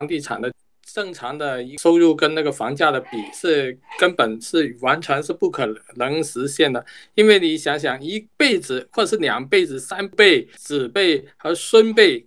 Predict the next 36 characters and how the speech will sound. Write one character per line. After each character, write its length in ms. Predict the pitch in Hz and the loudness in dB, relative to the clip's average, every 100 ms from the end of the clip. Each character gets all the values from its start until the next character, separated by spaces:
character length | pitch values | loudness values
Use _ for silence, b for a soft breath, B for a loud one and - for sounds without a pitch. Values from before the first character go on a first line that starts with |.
| - | -12
如 120 | 214 | -6
果 120 | 156 | -4
按 200 | 135 190 | -2 -4
照 80 | 190 | -4
正 180 | 185 185 | -6 -8
常 160 | 143 | -8
的 80 | 156 | -8
工 200 | 151 165 | -8 -10
资， 180 | 165 180 _ | -10 -12 _
他 160 | - 220 | -14 -4
根 180 | 220 240 | -2 -2
本 120 | 170 127 | -4 -6
都 80 | 127 | -8
买 180 | 127 | -8
不 180 | 110 180 147 | -4 -2 -2
起 340 | - - - 113 | -6 -12 -8 -4
这 120 | 175 | -2
个 60 | |
房 260 | 156 98 123 | 0 -2 -4
子， 240 | 139 98 _ _ | -6 -8 _ _
所 160 | 196 | 4
以 100 | 208 | 4
房 220 | 151 - 143 | 2 -2 -4
价 160 | 190 | -4
是 100 | 160 | -4
不 160 | - 160 | -4 -4
合 160 | 131 | -2
理 120 | 110 - | -6 -6
的， 120 | - | -10
下 200 | - 220 | -2 0
跌 160 | 208 190 | 2 0
是 140 | 196 | 0
肯 220 | - 113 | -2 -4
定 180 | 107 139 | -6 -6
的 80 | 120 | -8
了。 140 | 98 | -10